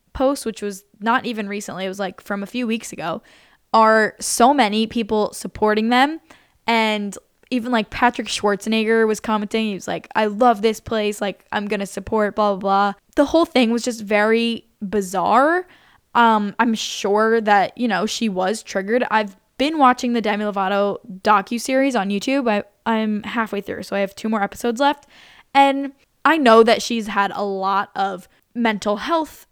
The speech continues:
struggles and eating disorders and just a lot of, you know, internal battles, I'll call them. But this to me did not seem like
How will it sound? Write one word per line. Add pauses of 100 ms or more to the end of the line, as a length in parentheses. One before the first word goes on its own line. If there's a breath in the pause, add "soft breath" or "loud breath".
(220)
struggles (120)
and
eating
disorders (100)
and
just
a
lot
of,
you
know, (480)
internal
battles,
I'll
call
them. (360 soft breath)
But (240)
this
to
me
did
not
seem
like